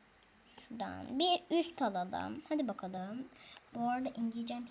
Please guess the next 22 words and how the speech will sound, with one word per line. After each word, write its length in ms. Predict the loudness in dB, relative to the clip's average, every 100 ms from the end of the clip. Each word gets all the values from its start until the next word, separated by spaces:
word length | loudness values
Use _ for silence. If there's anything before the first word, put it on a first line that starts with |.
| -8
hiç 200 | -4 -2
yoktur. 420 | -2 -6 -8 -8 -4
Bu 100 | -2
ne? 160 | -2 -4 -6
Hiçbir 300 | -6 -4 -6
fikrim 500 | -8 -12 -14 -10 -8 -6
yok. 100 | -6 -8 -14 -16 -14 -16 -16 -20 -20 -20 -20 -20 -16 -16 -18 -20 -20 -20 -20 -20 -20 -20 -20 -20 -20 -20 -14 -2
Bu 460 | 4 6 8 6 4 -4 -20 -20 -20 -20 -20 -20 -20 -20 -20 -20 -20 -16 -16 -18 -8
ne 160 | -2 0
bileyim 400 | 2 0 -2 -4
ben. 200 | -6 -8 -10 -12
Bu 120 | -4 0
olur 220 | 2 2
mu 180 | 2 -2
ki? 100 | -10 -12 -12 -10 -10 4
Ben 320 | 12 12 12 8
hep 340 | 8 6 8
böyle 680 | 4 4 6 6 6 2 -4 -6
burada 360 | -4 -2 -2 -2
elbise 440 | -2 -2 2 2 2
giyiniyorum. 540 | -2 -6 -6 -4 -2
<laughs> 60 | 0